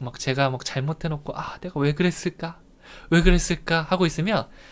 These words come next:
이게 사실 힘 빼는 거잖아요. 그럴 시간에 좀 더 사과를 하거나 아니면 그걸 잘 되기 위해서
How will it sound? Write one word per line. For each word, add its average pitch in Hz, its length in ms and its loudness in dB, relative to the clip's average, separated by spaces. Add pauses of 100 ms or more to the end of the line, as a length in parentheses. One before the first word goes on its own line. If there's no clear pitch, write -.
(420)
이게 151 100 -4
사실 160 220 -2
힘 202 140 0
빼는 247 260 2
거잖아요. 123 540 0
그럴 165 340 4
시간에 160 520 0
좀 165 160 -2
더 160 100 -2
사과를 180 500 0
하거나 160 400 0
아니면 139 320 0
그걸 151 220 2
잘 143 260 4
되기 180 240 4
위해서 156 340 4